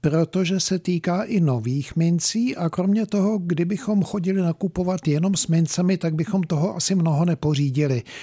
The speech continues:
Takže do numizmatiky samozřejmě patří i papírová platidla.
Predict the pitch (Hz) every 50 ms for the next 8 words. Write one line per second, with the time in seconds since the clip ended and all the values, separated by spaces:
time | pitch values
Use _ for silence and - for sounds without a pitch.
0 | - - - - 170 156 120 160 175 160 139 147 143 147 151 170 196 170 165 208
1 | 208 - - 208 196 - 202 - - 202 190 170 156 135 139 170 175 180 180 170
2 | - 165 - - - 180 180 208 247 190 165 - 151 139 - - 156 151 127 156
3 | 147 156 156 156 - 139 120 - - 139 117 110 110 - -